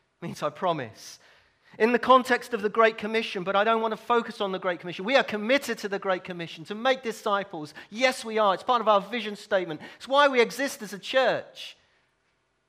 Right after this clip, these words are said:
to make Jesus known. But these last words are the promise of Jesus. "I promise I am with you always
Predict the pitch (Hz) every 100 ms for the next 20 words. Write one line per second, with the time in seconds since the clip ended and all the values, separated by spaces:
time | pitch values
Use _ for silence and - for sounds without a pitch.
0 | _ 214 214 233 240 226 214 208 202 202
1 | 214 202 151 131 - - - 208 196 202
2 | 190 202 214 214 214 - 180 170 151 135
3 | 123 - - - _ _ _ _ _ _
4 | _ _ 147 151 185 175 165 - 156 151
5 | 143 131 - _ _ - 165 190 196 180
6 | 151 135 131 - - _ _ _ 151 147
7 | 147 147 139 143 135 - 143 139 127 120
8 | 117 120